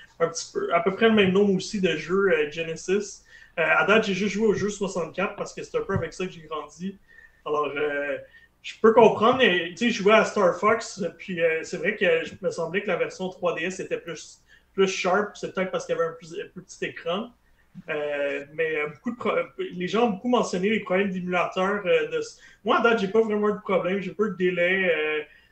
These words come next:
tout se passe bien. J'ai pas joué la tonne, là, je suis pas prêt encore pour sortir un test, mais, euh, j'ai du fun, j'ai joué à Mario Tennis déjà. Euh, j'ai pas rejoué à Mario soixante-quatre parce que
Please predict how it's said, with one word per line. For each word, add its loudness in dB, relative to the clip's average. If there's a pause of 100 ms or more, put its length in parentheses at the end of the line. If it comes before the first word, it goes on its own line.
(160)
tout -8
se 2
passe 0
bien. -2
J'ai -6
pas -2
joué 4
la 4
tonne, -2
là, -2
je -4
suis -14
pas -8
prêt -8
encore -2
pour -6
sortir -8
un -2
test, -6
mais, -2
euh, -4 (360)
j'ai -6
du -10
fun, 6
j'ai -2
joué 0
à 0
Mario 2
Tennis 0
déjà. -2
Euh, 0 (280)
j'ai -8
pas 2
rejoué 2
à 6
Mario 2
soixante-quatre -4
parce -6
que -8